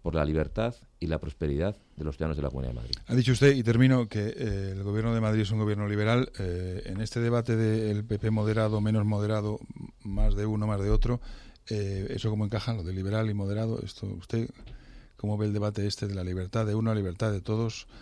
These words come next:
Speaker 2: que decía la portavoz, eh, el ex portavoz en el Congreso, el presidente de su partido, hablando de la libertad de todos? Eh, lo de la moderación, ¿usted cómo lo lleva?
Speaker 1: Bueno, yo creo que la, <clears throat> la moderación es una actitud ante la vida, no es una ideología.
Speaker 2: Ya.
Speaker 1: ¿Eh? Entonces yo creo que eso <laughs> conviene tenerlo muy claro.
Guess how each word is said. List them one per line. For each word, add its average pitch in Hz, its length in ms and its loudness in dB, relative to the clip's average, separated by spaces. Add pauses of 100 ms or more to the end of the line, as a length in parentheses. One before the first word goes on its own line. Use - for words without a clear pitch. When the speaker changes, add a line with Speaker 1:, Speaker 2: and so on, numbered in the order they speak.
(220)
Speaker 2:
que 90 80 -8
decía 92 320 -2
la 92 80 -2
portavoz, 90 580 -4
eh, 80 340 -6
el 76 40 -8
ex 80 140 -10
portavoz 85 360 -6
en 82 60 -6
el 85 80 -6
Congreso, 95 400 -4
el 87 80 -6
presidente 85 260 -6
de 90 40 -6
su 95 100 -8
partido, 90 320 -6
hablando 92 220 -4
de 87 60 -2
la 87 40 -4
libertad 87 320 -6
de 87 100 -4
todos? 110 340 -4 (580)
Eh, 85 320 -8 (360)
lo 101 100 -2
de 98 80 2
la 104 80 2
moderación, 107 380 4
¿usted 135 200 6
cómo 120 100 6
lo 107 80 4
lleva? 80 240 -6 (760)
Speaker 1:
Bueno, 90 300 -8
yo 92 100 -4
creo 98 100 -4
que 101 80 -8
la, 98 160 4
<clears throat> 127 240 4
la 92 80 4
moderación 80 360 0
es 98 80 -4
una 101 100 0
actitud 87 360 -6 (260)
ante 69 220 -8
la 67 100 -2
vida, 80 240 -4
no 73 120 -4
es 71 140 -8
una 73 100 -2
ideología. 67 440 -4 (220)
Speaker 2:
Ya. 87 140 -10 (160)
Speaker 1:
¿Eh? 78 260 -4
Entonces 69 280 -4
yo 76 100 -2
creo 78 120 -2
que 78 60 -6
eso 90 100 -8
<laughs> - 80 -14
conviene 85 280 -2
tenerlo 71 460 -4
muy 67 180 -6
claro. 80 320 -4